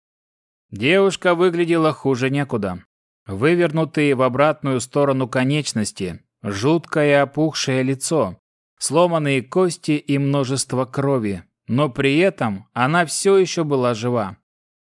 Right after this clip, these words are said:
Похоже, тоже успела среагировать на неизвестную опасность и защититься техниками.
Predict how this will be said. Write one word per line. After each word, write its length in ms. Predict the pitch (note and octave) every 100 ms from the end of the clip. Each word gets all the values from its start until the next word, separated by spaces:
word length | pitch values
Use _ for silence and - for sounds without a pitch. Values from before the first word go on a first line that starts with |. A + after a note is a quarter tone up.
| -
Похоже, 380 | C3+ G#3+ A3+ G#3
тоже 280 | G#3 A3+ F#3+
успела 440 | F3 - F#3+ E3+
среагировать 800 | D3 - C#3 C3+ C3+ G3 E3+ D#3
на 80 | D3
неизвестную 760 | C#3+ C#3+ B2+ C#3+ C#3 - C3 C3
опасность 680 | C3 F3 D#3+ D3+ C3+ -
и 140 | F3 F#3
защититься 680 | F3 - D3+ D#3 D3+ E3+
техниками. 800 | D#3 F#3+ E3 B2+ G#2+ A2+ G2+ E2+